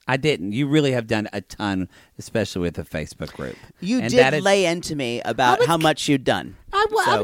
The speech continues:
Speaker 1: no, I was just saying that's why you shamed me for not watching Bridgerton. That's why I said I haven't watched Bridgerton. I was busy
Speaker 2: Uh,
Speaker 1: last night.
Speaker 2: I did. I was shaming you in jest, but it's okay if you, if you, if you,
Speaker 1: I
Speaker 2: if,
Speaker 1: didn't mean
Speaker 2: if you were,
Speaker 1: anything
Speaker 2: if
Speaker 1: at
Speaker 2: you
Speaker 1: all.
Speaker 2: were upset about it, then I'm sorry.
Speaker 1: You know what I told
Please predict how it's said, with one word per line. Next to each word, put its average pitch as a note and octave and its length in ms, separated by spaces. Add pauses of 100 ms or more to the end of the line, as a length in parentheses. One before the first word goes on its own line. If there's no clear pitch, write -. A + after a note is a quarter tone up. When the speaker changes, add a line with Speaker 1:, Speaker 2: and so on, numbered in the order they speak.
Speaker 1:
no, A#4 60
I B4+ 160
was G#4 80
just G#4+ 140
saying A4 180
that's G#4+ 180
why G4 360
you D#4 180
shamed G#4 380
me G#4 100
for G#4 140
not F#4+ 160
watching G4 360
Bridgerton. A3 640
That's C3 200
why G3+ 100
I F#3+ 40
said G3+ 200
I F#3 60
haven't G3 180
watched F#3 240
Bridgerton. F#2+ 680 (760)
I C#3+ 40
was C#3+ 140
busy F3 200
Speaker 2:
Uh, D#3 60
Speaker 1:
last D3+ 480
night. - 100 (160)
Speaker 2:
I D#3 160
did. D#3+ 320
I D#3 80
was D#3 120
shaming D#3+ 460
you D3 80
in A#2+ 160
jest, A#2 420
but G#2+ 140
it's A2+ 160
okay A2 360
if - 140
you, F2+ 440
if - 160
you, G2 100
if - 140
you, - 40
Speaker 1:
I A#3+ 180
Speaker 2:
if, - 40
Speaker 1:
didn't G3 200
mean F3+ 120
Speaker 2:
if F3 60
you G3 100
were, G3+ 140
Speaker 1:
anything D3+ 160
Speaker 2:
if D3 80
Speaker 1:
at C#3+ 80
Speaker 2:
you G3+ 80
Speaker 1:
all. G#3+ 40
Speaker 2:
were G3+ 100
upset D#3 320
about D3+ 260
it, - 80
then C3+ 100
I'm B2 140
sorry. A#2 240
Speaker 1:
You C5 80
know C#5 60
what A4 120
I G#3 100
told F#3+ 380